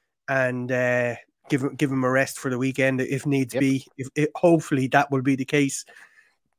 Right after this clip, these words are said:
Speaker 1: That's what I'm hoping for. Whether that happens or not now is another story. But yeah, togetherness is the most important thing. They seem to be a really, really together bunch. I love the way our South American bunch stick together and they socialise together and they have the crack together.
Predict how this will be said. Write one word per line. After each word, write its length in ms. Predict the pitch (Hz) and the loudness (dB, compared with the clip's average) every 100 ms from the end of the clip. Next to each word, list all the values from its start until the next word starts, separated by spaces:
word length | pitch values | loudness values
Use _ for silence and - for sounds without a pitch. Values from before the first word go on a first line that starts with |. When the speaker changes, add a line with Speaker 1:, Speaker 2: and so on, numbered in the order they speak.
| - - _ | -20 -20 _
Speaker 1:
That's 220 | 185 175 | 4 6
what 100 | 175 | 6
I'm 80 | 151 | 6
hoping 320 | 147 170 160 | 8 8 6
for. 320 | 131 139 131 - - - - - | 6 6 4 2 -14 -20 -6 4
Whether 240 | 156 147 | 6 8
that 160 | 147 139 | 6 6
happens 320 | 160 143 139 | 4 0 0
or 60 | |
not 160 | 139 139 | 0 2
now 120 | 139 | 0
is 80 | 135 | 2
another 240 | 135 131 | 0 0
story. 480 | 123 147 139 131 117 - | 0 2 4 2 -4 -2
But 220 | 131 127 - - | 0 0 -4 2
yeah, 180 | 147 | 2
togetherness 600 | 131 151 160 160 151 139 | 2 6 8 8 6 2
is 160 | 147 131 | 0 0
the 80 | 139 | 0
most 280 | 135 127 131 | 0 0 -4
important 420 | 120 131 - 127 | -2 -2 -2 -4
thing. 280 | 131 127 - _ _ _ - | -2 -2 -6 _ _ _ -8
They 80 | 156 | 0
seem 240 | 151 139 | 2 2
to 80 | 131 | 2
be 140 | 131 | 0
a 40 | 127 | 2
really, 320 | 135 135 131 | 2 2 2
really 300 | 131 127 123 | 0 -2 -4
together 340 | - 135 127 | -2 0 0
bunch. 460 | 117 143 143 131 - - - - _ - | 2 2 2 -2 -10 -16 -20 -20 _ 0
I 60 | |
love 420 | 143 160 160 139 | 6 10 10 8
the 80 | 151 | 4
way 440 | 139 143 139 139 - | 6 6 4 2 0
our 280 | 139 135 131 | 2 2 0
South 300 | - 143 139 | 0 0 2
American 400 | 139 147 147 135 | 2 2 2 2
bunch 260 | 143 143 | 2 2
stick 260 | - 151 - | 0 -2 -2
together 460 | 127 135 143 139 135 | 0 2 4 2 2
and 240 | 131 123 | -2 -4
they 120 | 127 | -4
socialise 640 | 120 139 139 143 139 139 135 | -2 0 0 0 0 0 -2
together 420 | 127 135 139 131 | 0 2 2 0
and 160 | 127 | 0
they 60 | 120 | -2
have 160 | 127 123 | -4 -6
the 80 | |
crack 320 | - 139 135 - | 0 0 0 -2
together. 380 | 131 135 127 | 0 2 0